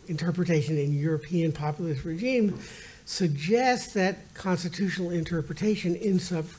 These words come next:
such regimes might be different from, uh, constitutional interpretation elsewhere. And my topic is, uh, how might such differences manifest themselves,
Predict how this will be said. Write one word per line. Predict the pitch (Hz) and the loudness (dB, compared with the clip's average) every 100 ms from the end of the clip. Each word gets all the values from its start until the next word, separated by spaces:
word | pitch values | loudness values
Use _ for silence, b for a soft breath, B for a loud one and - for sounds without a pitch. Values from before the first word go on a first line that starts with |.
| - | -16
such | - 175 131 | -10 -8 -4
regimes | 175 180 254 254 208 - B B B B | -4 -2 0 2 2 -2 B B B B
might | 196 180 185 | 4 6 6
be | 185 175 | 4 2
different | 143 208 247 - 175 170 | 4 2 0 0 0 -2
from, | - 180 160 160 170 160 B B B B - | -4 0 4 6 6 4 B B B B -6
uh, | 165 160 | -4 -2
constitutional | - 175 165 160 185 175 180 156 | 0 0 2 2 4 4 4 4
interpretation | 156 165 151 160 165 160 165 160 | 2 0 -2 -2 0 0 0 -2
elsewhere. | 180 208 226 - 131 143 139 B B B B - | 2 2 2 -2 -8 -10 -16 B B B B -6
And | 185 196 190 | 0 2 2
my | 202 | 0
topic | 208 - 302 311 269 202 | -4 -6 -4 -2 -2 -2
is, | 170 175 180 170 - B B B - | 2 6 6 6 2 B B B -8
uh, | 190 | -6
how | 180 - 220 247 269 254 | -6 -8 -6 -4 0 2
might | 196 185 180 | 2 0 0
such | - 180 - | -2 -4 -4
differences | - 185 - 165 156 170 151 | -4 -4 -2 -4 -2 -4 -2
manifest | 165 180 226 214 - 135 - | 0 0 2 0 0 -4 -4
themselves, | 160 143 139 151 139 139 139 | -4 -4 -2 -4 -4 -4 -8